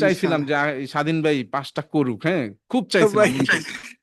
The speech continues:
Speaker 1: আপনি যখন আমাকে
Speaker 2: ভাই,
Speaker 1: ফোন
Speaker 2: আমার
Speaker 1: দিতেন, তখন আমার মনে আছে আমি রিকশায় করে যাইতেছিলাম। রিকশায় করে যাইতেছিলাম, মানে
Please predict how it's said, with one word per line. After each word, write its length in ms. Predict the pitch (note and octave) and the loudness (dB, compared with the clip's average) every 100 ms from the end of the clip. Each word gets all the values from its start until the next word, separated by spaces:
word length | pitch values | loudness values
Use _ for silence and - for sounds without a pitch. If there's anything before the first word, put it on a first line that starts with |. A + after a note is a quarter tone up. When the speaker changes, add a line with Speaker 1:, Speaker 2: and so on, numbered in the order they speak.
| - | -6
Speaker 1:
আপনি 260 | B2+ F3+ | -4 0
যখন 220 | F#3 G3 G3+ | 0 0 2
আমাকে 100 | G3 | 4
Speaker 2:
ভাই, 120 | F#3 | 4
Speaker 1:
ফোন 80 | F3+ | 4
Speaker 2:
আমার 240 | G3+ A#3+ | 2 0
Speaker 1:
দিতেন, 220 | F#3+ F#3 | -4 -10
তখন 240 | D#3+ D#3 E3+ | -8 -4 -2
আমার 180 | E3+ | 0
মনে 200 | D#3 F3+ | 0 0
আছে 140 | E3+ D3 | 0 0
আমি 100 | C#3+ | 0
রিকশায় 340 | D#3+ - F#3 | -2 -2 -2
করে 180 | E3 D#3 | -2 -2
যাইতেছিলাম। 680 | D3 D3 D3 C3 G#2+ D#2+ - _ _ _ - | -2 -2 -6 -8 -10 -12 -20 _ _ _ -8
রিকশায় 260 | C3 - E3 | -6 -2 0
করে 180 | F3+ D#3 | 0 2
যাইতেছিলাম, 520 | D#3+ D3+ - D#3 C#3 | 2 0 -2 -2 0
মানে 300 | D3+ F#3+ | 0 0